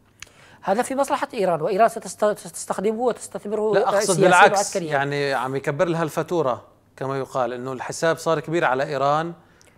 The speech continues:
Speaker 2: و-، واقترب الحساب، اقترب العقاب، ولو كان الحوثيون من يتبنى هذه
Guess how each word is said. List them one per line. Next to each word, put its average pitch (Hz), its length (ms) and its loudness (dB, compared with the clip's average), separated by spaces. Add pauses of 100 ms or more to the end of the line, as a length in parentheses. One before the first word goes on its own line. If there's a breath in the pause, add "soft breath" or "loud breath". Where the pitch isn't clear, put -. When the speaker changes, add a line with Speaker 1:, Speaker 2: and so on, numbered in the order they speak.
(240 soft breath)
Speaker 2:
و-، 135 120 -4
واقترب 143 720 2
الحساب، 127 500 -4
اقترب 160 320 0
العقاب، 123 500 -2 (1300)
ولو 175 240 6
كان 185 220 2
الحوثيون 160 580 0
من 151 100 -2
يتبنى 147 380 -2
هذه 131 520 -4